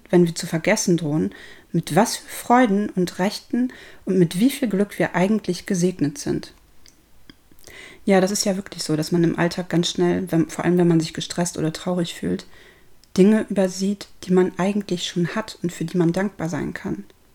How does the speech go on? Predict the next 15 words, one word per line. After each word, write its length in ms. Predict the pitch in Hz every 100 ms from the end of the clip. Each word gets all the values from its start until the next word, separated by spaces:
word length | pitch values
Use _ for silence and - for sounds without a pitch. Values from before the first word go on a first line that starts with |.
| - - _ - - - _
Also 240 | 190 170 170
in 180 | 165 170
schwierigen 340 | - 185 180
Zeiten 300 | - 180 -
ist 140 | 170
man 120 | 180 170
ja 140 | -
oft 160 | 165 -
eher 140 | 156
undankbar 560 | 180 170 156 160 160 156
und 220 | 165 -
findet 320 | - 208 -
einfach 260 | 175 - -
alles 300 | 160 - -
doof. 320 | - - -